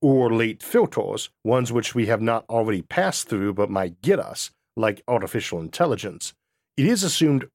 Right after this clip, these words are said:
Earth and humanity has already successfully passed through the other filters. On this show, we classify filters into lesser filters, minor filters, major filters, and great filters. A lesser filter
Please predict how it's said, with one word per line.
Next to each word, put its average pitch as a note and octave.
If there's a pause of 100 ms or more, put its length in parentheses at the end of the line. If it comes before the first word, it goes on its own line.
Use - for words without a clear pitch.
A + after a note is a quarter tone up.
Earth A2+
and A#2+
humanity A2
has C3
already F3
successfully B2
passed -
through A2+
the G2+
other F2+
filters. - (480)
On B2
this A2
show, C3+ (120)
we C#3+
classify C#3
filters A#2+
into G2
lesser A#2
filters, D3 (300)
minor A2+
filters, G2 (280)
major A#2+
filters, G#2 (280)
and A#2+
great C#3+
filters. F#2+ (600)
A B2+
lesser E3
filter G#2+